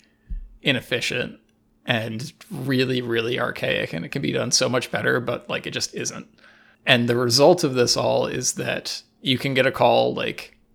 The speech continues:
two days or the day before the election, and they'd be like, "Guess what?" <laughs> With no, like, they try to place you, like, in the district that you vote in, but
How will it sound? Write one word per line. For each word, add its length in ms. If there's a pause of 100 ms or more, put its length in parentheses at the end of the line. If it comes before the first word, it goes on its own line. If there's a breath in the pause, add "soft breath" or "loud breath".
(300)
two 240
days 480
or 80
the 100
day 200
before 280
the 80
election, 560 (200)
and 120
they'd 340
be 120
like, 280 (340)
"Guess 220
what?" 320 (760 loud breath)
<laughs> 640
With 200
no, 280
like, 500
they 120
try 240
to 460
place 300
you, 80
like, 240
in 160
the 80
district 440
that 120
you 140
vote 220
in, 180
but 320